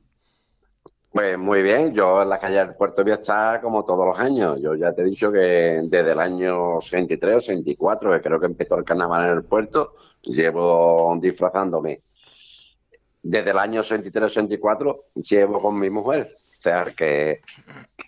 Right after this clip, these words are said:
y que el carnaval, pues, que tiene que,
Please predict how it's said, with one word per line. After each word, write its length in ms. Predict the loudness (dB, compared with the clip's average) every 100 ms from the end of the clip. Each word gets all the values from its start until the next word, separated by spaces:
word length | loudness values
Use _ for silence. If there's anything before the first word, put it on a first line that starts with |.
| -20 -20 _ -2
y 520 | 2 4 6 4 2
que 160 | 2 0
el 120 | 0
carnaval, 460 | -4 -2 0 0 0
pues, 200 | 0 -2
que 80 | -4
tiene 260 | -4 -2 2
que, 560 | 4 4 2 -2 -6